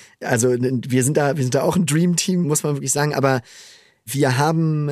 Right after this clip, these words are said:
äh, an der T U ein Projekt, das nennt sich Decoding Antisemitism, da geht's darum, letztlich durch Machine Learning ist, ist es der passendere Begriff, aber es geht darum,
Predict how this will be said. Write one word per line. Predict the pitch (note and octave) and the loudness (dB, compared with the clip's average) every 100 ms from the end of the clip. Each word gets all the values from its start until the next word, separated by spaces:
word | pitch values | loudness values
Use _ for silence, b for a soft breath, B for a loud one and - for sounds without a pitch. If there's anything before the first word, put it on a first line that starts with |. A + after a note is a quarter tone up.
| - | -4
äh, | C3 C3 B2+ - - - - - | -2 0 -2 -4 -8 -12 -14 -6
an | C3 | -2
der | B2 | 0
T | A#2+ C3 - | 0 -2 -2
U | F3 F#3+ | 0 0
ein | D#3+ | -2
Projekt, | C#3 C#3+ C#3 C#3 - - - | -2 0 2 0 -6 -10 -8
das | A#2+ | -6
nennt | C3 B2 | -4 -4
sich | |
Decoding | - A#2+ B2+ B2+ | -6 -4 -2 -2
Antisemitism, | A#2 A2+ - C#3+ C#3 C3+ C3 | -4 -4 -2 0 -2 -2 -2
da | B2 | -2
geht's | A2 B2 | -4 -2
darum, | - A#2 A#2+ B2+ B2 - b b b b b _ | 0 0 2 2 -2 -6 b b b b b _
letztlich | - B2 C#3 | -4 -2 -2
durch | C3 A#2+ | -2 0
Machine | A#2+ - C3+ A2+ | 0 0 2 2
Learning | B2+ D#3 D#3 | 2 2 -2
ist, | C3+ - | -2 -6
ist | - - | -6 -6
es | A2 - | -6 -6
der | A#2 | -6
passendere | - C#3+ C#3 | -4 -4 -2
Begriff, | B2 B2+ C3+ - | -2 -2 -2 -4
aber | A#2 | -8
es | - | -4
geht | C#3 | -4
darum, | C3+ A#2+ B2 A#2+ | -4 -2 -4 -6